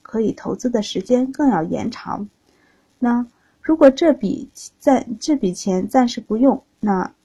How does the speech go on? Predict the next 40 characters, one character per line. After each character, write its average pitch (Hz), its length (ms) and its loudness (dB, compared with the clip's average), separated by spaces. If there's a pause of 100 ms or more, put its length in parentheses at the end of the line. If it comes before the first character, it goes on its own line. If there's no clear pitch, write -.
(100)
还 - 180 -4
是 220 120 -2
比 233 140 -4
较 180 180 -2
多 277 240 4
的， 269 260 0
那 170 120 -6
比 175 140 -8
如 190 160 -2
有 220 160 2
五 214 180 -4
十 160 160 -8
万， 185 320 -2
那 175 160 -4
可 214 160 -6
以 208 80 0
做 240 160 0
个 240 140 -2
配 285 260 -2
置， - 300 -8
买 180 240 -4
一 202 40 0
部 269 140 2
分 285 180 2
的 285 140 2
债 302 180 -2
券 277 220 -2
型 214 220 -2
基 254 120 -4
金， 269 320 2 (380)
再 208 140 0
来 190 120 4
配 233 220 4
置 214 120 2
一 202 120 0
部 233 140 -4
分 196 200 -6
的 196 120 -4
经 277 200 2
济， 269 300 2